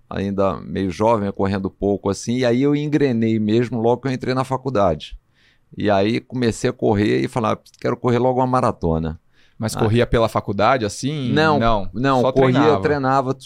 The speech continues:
Speaker 1: corria sozinho
Speaker 2: Tá.
Speaker 1: e com um, um outro amigo que estudava comigo, ele foi me incentivando e a gente, "Ah, vamos correr, vamos fazer uma maratona." Eu tinha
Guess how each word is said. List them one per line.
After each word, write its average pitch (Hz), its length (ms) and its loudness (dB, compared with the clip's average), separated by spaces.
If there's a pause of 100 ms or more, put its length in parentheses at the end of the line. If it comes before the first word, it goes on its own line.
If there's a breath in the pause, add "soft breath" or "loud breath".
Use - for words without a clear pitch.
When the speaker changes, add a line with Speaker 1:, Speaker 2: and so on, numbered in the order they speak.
Speaker 1:
corria 117 240 2
sozinho 120 760 -2
Speaker 2:
Tá. 107 280 0
Speaker 1:
e 104 120 -2
com 113 200 -8
um, 101 580 -6
um 120 60 -2
outro 113 200 -2
amigo 104 180 -2
que - 80 -18
estudava 95 300 -2
comigo, 123 420 -2
ele 113 220 -6
foi 120 200 -4
me 117 100 -2
incentivando 120 720 -4
e - 20 2
a - 20 0
gente, 117 220 -6
"Ah, 101 80 2
vamos 113 260 -2
correr, 117 300 2
vamos 147 240 -2
fazer 127 160 0
uma 120 100 2
maratona." 107 540 0
Eu 107 80 -2
tinha 120 220 -8